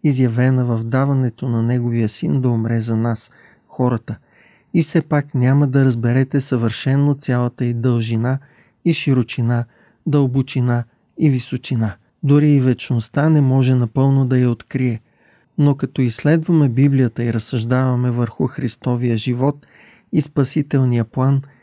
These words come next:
тези велики въпроси ще се разкриват все повече и повече за нашите разбирания." Елън Уайт пише още в Ръкопис тридесет и шест:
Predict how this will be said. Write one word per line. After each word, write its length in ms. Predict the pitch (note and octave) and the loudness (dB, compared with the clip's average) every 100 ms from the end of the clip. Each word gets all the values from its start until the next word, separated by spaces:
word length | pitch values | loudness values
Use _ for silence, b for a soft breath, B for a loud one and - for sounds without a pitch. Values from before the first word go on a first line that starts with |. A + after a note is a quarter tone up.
| b b _ - | b b _ 0
тези 340 | E3 D#3+ D3+ | 2 4 2
велики 460 | C3 B2+ C#3 - B2 | 2 2 0 -2 -2
въпроси 580 | B2 - D3 D#3 D#3+ | -2 -2 -2 0 -2
ще 240 | D3 - C3 | -4 -2 -2
се 180 | - A#2+ | 0 -2
разкриват 580 | - - C#3+ C#3 C3 | -4 -6 -4 -2 -4
все 220 | - - C#3+ | -6 -4 -2
повече 520 | D#3 D3 C#3+ D3 C#3 | 0 2 2 0 -4
и 40 | |
повече 600 | C3 B2+ B2+ A#2+ - B2 b b b b | -2 0 0 0 -2 -4 b b b b
за 200 | C3 B2+ | -2 0
нашите 480 | A2+ G#2+ - - A#2+ | 0 -4 -6 -6 -4
разбирания." 680 | A2+ A2+ A#2 G2+ F#2+ F#2+ - _ _ _ b b b b _ | -4 -2 -2 0 -4 -8 -18 _ _ _ b b b b _
Елън 340 | D#3+ D3+ B2+ B2+ | 0 2 2 2
Уайт 200 | C3+ C3+ | 0 -2
пише 260 | D3+ C#3 C#3 | -4 0 2
още 320 | C3+ C3+ D#3+ | 0 0 0
в 180 | C#3 B2+ B2+ | 2 0 -2
Ръкопис 640 | B2 - - D#3 - - _ | -6 -6 -2 -2 -2 -8 _
тридесет 380 | B2 C3 - - | -2 -2 -4 -6
и 60 | - | -6
шест: 520 | - B2 - - | -4 -4 -6 -12